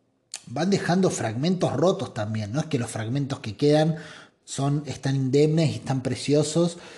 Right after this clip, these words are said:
inmaculados y listos para, para exponer en una vitrina y ya está, no pasó nada acá, ¿viste? Es como que me diga, "Che, el atentado de las Torres Gemelas dejó una se-, alguna secuela más allá de haber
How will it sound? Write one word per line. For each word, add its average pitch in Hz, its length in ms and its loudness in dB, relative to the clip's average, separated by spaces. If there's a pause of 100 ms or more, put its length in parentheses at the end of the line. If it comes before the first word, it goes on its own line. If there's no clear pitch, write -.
(300)
inmaculados 131 1040 2
y 135 60 0
listos 143 380 0
para, 110 720 -4
para 120 120 -4
exponer 131 460 -2
en 139 80 2
una 135 140 2
vitrina 143 520 2
y 135 60 0
ya - 160 -2
está, 127 260 -2
no 123 200 -2
pasó 139 280 -2
nada 127 340 0
acá, 107 340 -6
¿viste? 110 500 -8 (400)
Es 147 140 -2
como 160 260 2
que 139 100 0
me 147 120 2
diga, 156 240 4
"Che, 175 180 4
el 127 80 4
atentado 135 380 2
de 185 80 6
las 151 80 4
Torres 160 240 2
Gemelas 127 640 -2
dejó 131 420 2
una 170 240 4
se-, - 140 -6
alguna 139 340 0
secuela 139 760 2
más 135 260 -2
allá 147 220 0
de 147 100 6
haber 139 300 2